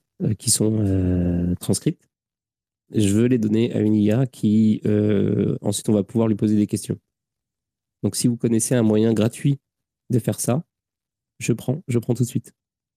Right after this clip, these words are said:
J'ai pas encore toutes les transcriptions, mais j'en ai quand même pas mal maintenant.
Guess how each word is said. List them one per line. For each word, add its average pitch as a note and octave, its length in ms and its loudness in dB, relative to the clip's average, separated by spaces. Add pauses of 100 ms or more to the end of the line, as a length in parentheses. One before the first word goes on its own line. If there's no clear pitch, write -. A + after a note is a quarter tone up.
(580)
J'ai A2+ 160 2
pas D3 100 -2
encore C#3+ 280 -2
toutes - 240 -2
les C#3 80 2
transcriptions, C3+ 600 -2
mais A2+ 300 2
j'en A2 160 0
ai A#2 80 2
quand A#2+ 120 -2
même A#2+ 160 2
pas A#2 120 0
mal A2 240 2
maintenant. B2 360 0